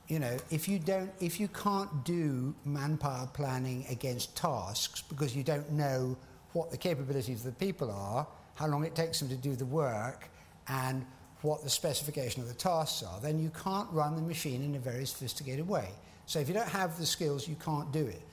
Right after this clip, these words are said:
So the, the empirical evidence, it, that, I think there's a lot of evidence that all you can do is to do primitive medieval management stuff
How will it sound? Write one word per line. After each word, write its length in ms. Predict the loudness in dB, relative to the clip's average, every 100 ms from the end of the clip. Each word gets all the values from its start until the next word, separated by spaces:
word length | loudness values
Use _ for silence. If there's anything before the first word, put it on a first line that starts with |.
| -20 -4
So 200 | 2 2
the, 180 | 2 -2 -6 -2
the 100 | 0
empirical 500 | 2 4 2 2 2
evidence, 440 | 4 2 2 0
it, 200 | -4 0
that, 280 | 0 2 2
I 100 | 2
think 160 | 2 2
there's 140 | 2
a 40 |
lot 240 | 4 4 4
of 80 | 4
evidence 440 | 2 2 0 -2
that 140 | -4 -8 -4 2
all 240 | 2 4
you 160 | 2 2
can 320 | 2 2 4
do 320 | 4 2 0
is 100 | -2
to 80 | -2
do 200 | 0 0
primitive 560 | 0 0 0 0 0 2
medieval 760 | 2 2 4 4 2 0 0 -2 -4
management 500 | 0 0 0 -4 -4 -10 -20 -20 -20 -20 -20 -20 -20 -20 -20 -4
stuff 720 | -2 -2 -4 -4 -8 -8